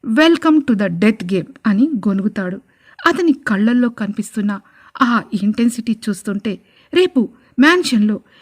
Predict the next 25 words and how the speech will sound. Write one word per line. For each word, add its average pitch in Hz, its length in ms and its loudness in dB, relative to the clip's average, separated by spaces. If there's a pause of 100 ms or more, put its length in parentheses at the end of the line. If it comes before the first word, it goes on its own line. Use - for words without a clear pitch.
(100)
ఏదో 359 280 4
జరగబోతుందని, 214 1000 -2
శత్రువుల 339 600 0 (340)
కుట్రల 311 440 2 (120)
గుట్టు 254 300 2
రట్టవుతుందని 214 1040 0
అనిపిస్తుంది. 202 680 -2 (160)
రేపు 311 360 2 (240)
మార్నింగ్ 294 520 6
విజే 269 360 4
చేసే 220 420 -2 (380)
మాస్టర్ 285 420 2
గిమ్మిక్ 247 560 2
ఏంటో 214 340 0 (320)
తర్వాతి 339 360 2
పార్ట్ 196 300 -6 (160)
విని 214 320 2 (200)
తెలుసుకోండి. 190 580 -2 (460)
ఈ 359 240 6 (180)
పార్ట్ 320 280 2
మీకు 240 380 2
నచ్చినట్టయితే 226 760 2 (320)
లైక్ 349 360 2
చేసి 311 380 -4
ఒక - 160 -6